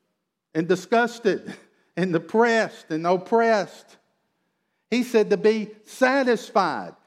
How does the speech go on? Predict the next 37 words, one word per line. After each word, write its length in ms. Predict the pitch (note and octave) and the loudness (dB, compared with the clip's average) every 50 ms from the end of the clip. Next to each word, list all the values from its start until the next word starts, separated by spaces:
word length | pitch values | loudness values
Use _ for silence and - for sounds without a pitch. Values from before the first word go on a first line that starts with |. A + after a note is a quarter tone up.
| _ _ _ | _ _ _
You 200 | G3+ A#3 C#4+ - | 0 0 0 0
can 180 | - A#3 G#3 F3+ | 0 -2 -2 0
have 300 | G#3 A3+ A#3+ A#3+ G#3 G3 | 2 2 2 2 2 0
the 100 | G#3+ G3 | 0 0
satisfied 1080 | - - - C4 B3+ C#4+ C#4+ C#4+ C4 B3+ B3 B3+ - B3 A3 G#3 G3+ F#3+ E3+ D3+ C#3+ | -2 -2 0 2 2 2 2 0 0 -2 -4 -4 0 0 2 2 2 0 -2 -2 -2
life. 680 | E3 D#3+ D#3 D3 B2+ G2+ - - - - - - - _ _ _ _ _ _ _ _ _ _ - | 0 2 2 2 0 -4 -8 -12 -18 -20 -20 -20 -20 _ _ _ _ _ _ _ _ _ _ -4
That's 200 | B3 C4 - - | -4 -4 -2 0
what 160 | A#3+ A3+ A3 | 0 2 2
he 80 | G#3+ G3 | 0 -2
promises 680 | - - F#3+ F#3+ F#3+ F#3+ F3 D#3 - - D3+ C3+ - - | -2 -2 0 0 0 -2 -4 -6 -8 -8 -10 -10 -6 -4
to 100 | C#3 C3+ | -4 -4
us. 480 | C3+ C#3+ D#3+ F#3+ G#3 - - - _ _ _ - - - - | -2 -2 -2 -4 -4 -8 -14 -20 _ _ _ -20 -20 -6 -2
And 140 | G3 F#3+ G3+ | 0 2 2
when 140 | A3+ A3+ | 2 2
you 100 | A3+ A3+ | 2 2
have 240 | G3 A3 A3+ A3+ G3 | 2 2 2 0 0
the 100 | G#3 G3+ | -2 -4
satisfied 960 | G3+ - - A3+ A3+ C4 C#4+ C#4+ C4+ A#3+ - - - E3+ D3+ C#3+ C3+ B2+ A#2+ | -4 -2 0 2 2 2 2 0 -2 -6 -8 -4 0 0 0 2 0 -2 -2
life, 580 | C3+ C3+ C3+ D3 F3+ G#3 G#3+ - - - - _ _ _ _ _ _ _ _ _ _ _ _ _ _ _ | -2 0 0 0 0 -2 -4 -6 -12 -18 -20 _ _ _ _ _ _ _ _ _ _ _ _ _ _ _
you 200 | E3+ F#3 B3 G#3+ | -4 -2 0 0
become 400 | A#3 A3+ A3+ A3+ A3 A3 G#3+ G#3 | 0 0 0 0 0 2 2 2
an 120 | G#3 G#3 | 4 4
example. 800 | G#3 F3+ - - G#3 A3+ C4 C4 B3+ - - G#3 D3 G2 - - - - _ | 4 2 0 0 0 0 0 0 -4 -2 -2 -2 -2 -2 -4 -8 -18 -8 _
You 160 | F3 A3 C4 | 0 2 2
become 380 | B3+ B3 - - A3+ A3+ A3 F#3+ | 2 0 2 2 2 2 2 0
someone 560 | - - A#3+ A#3+ A3+ A3 A3+ A#3 A#3 B3 G3+ | 0 0 2 2 2 2 2 2 0 0 2
that 180 | G#3 G#3 G#3 - | 2 0 2 2
others 400 | G#3 A3+ C4 B3+ B3+ A#3+ A3+ - | 2 2 4 4 2 -2 -4 -2
can 260 | - B3+ A#3+ A#3 A#3 | -2 0 0 0 2
look 320 | A#3 B3+ D4 C#4+ - - - | 2 2 2 2 -2 -8 -2
to 320 | - C4 A3 F3+ C3 - - - _ _ _ _ _ _ - | 0 2 2 2 2 -2 -8 -14 _ _ _ _ _ _ -6
and 100 | G3+ F#3+ | -4 0
say, 200 | - B3+ B3+ B3 | 2 2 2 4
"There's 360 | G3+ C#4+ D4+ D#4+ D#4 - - | 4 4 4 4 2 0 0
one 520 | C4 C#4 D4+ D#4 D#4 C#4+ G3+ C3 F#2 - - _ _ _ _ _ _ _ - | 2 2 4 4 2 2 0 -2 -6 -10 -20 _ _ _ _ _ _ _ 0
of 220 | B3 B3+ F#3+ F#3 | 0 0 2 2
them. 520 | C4 D4+ D#4+ D#4 D4+ C#4+ A#3 E3 A#3 G3+ | 2 2 4 4 2 0 0 -4 -6 -12